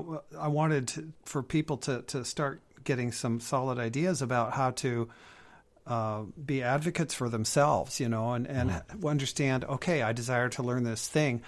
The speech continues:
Speaker 1: What does that mean? And, and what will success in learning look like?
Speaker 2: Mm.
Speaker 1: And, and how can I find the best learning environment for myself? Um, that, and it's so hard for young people, you know, after you've had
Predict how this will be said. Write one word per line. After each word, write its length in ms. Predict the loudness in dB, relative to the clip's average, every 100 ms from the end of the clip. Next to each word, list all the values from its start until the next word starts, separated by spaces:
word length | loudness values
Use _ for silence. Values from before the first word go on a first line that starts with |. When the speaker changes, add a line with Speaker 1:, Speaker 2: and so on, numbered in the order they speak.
| -16 -18 -20 0
Speaker 1:
What 200 | 2 4
does 180 | 2 0
that 260 | 0 0
mean? 320 | 2 4 4
And, 180 | 2 0 -2
and 240 | -2 0
what 240 | 0 0 0
will 380 | 0 0 0 -8 -20 -12
success 500 | -6 -4 -2 -2 2
in 160 | 2
learning 460 | 4 4 4 4 2
look 240 | 0 0
like? 360 | 0 0 -2 -12 -14 -20 -2
Speaker 2:
Mm. 60 | 2
Speaker 1:
And, 340 | 4 2 0 -6 _
and 440 | -4 -2 0 -2 -4
how 200 | 0 0
can 200 | 2 2
I 240 | 2 -2 -6 -12 -14 -16
find 320 | -6 -2 0 0
the 40 |
best 240 | 0 0 0
learning 240 | 2 2
environment 480 | 2 2 2 0 -4
for 120 | -4
myself? 600 | -4 -4 -4 -4 -6 -10 -18 -20 -20 -20 -20 -20 _
Um, 380 | -4 -4 -4 -8 -14 _ -10
that, 280 | 0 0 0 -6 -20 -12
and 160 | 0 0
it's 80 | 2
so 220 | 2 4
hard 240 | 6 6 4
for 120 | 2
young 260 | 2 2 2
people, 480 | -2 0 -2 -2 0
you 80 | 2
know, 220 | 2 2 6
after 520 | 6 6 4 4 4 -4 -20 -20 -16 0
you've 240 | 0 2
had 500 | 4 6 6 2 -4